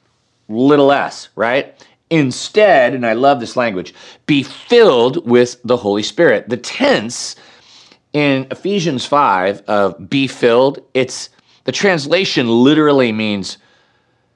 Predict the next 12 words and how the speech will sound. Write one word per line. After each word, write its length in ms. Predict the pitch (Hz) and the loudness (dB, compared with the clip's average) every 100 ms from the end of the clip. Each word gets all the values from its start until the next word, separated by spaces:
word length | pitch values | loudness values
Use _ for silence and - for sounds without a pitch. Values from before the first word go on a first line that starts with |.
| _ _ _ | _ _ _
keep 540 | - - 220 208 - _ - 107 | -6 -2 -2 -4 -12 _ -20 -6
being, 500 | 175 165 170 170 143 | -2 0 0 0 0
being 460 | 113 147 147 135 117 | 0 0 0 -2 -4
filled. 540 | - - 120 76 - | -4 0 2 0 -8
It's 160 | - - | -16 -10
the 60 | - | -4
present 400 | 190 196 180 - | -2 0 -2 -4
active 400 | 143 151 143 110 | -6 -4 -4 -4
indicative, 640 | 98 82 143 101 87 98 | -4 -4 -6 -6 -6 -6
so 300 | - 110 98 - - - - | -2 0 0 -4 -20 -8 -2
it's 300 | 127 127 127 | -2 0 0
a, 300 | 107 87 | 0 -2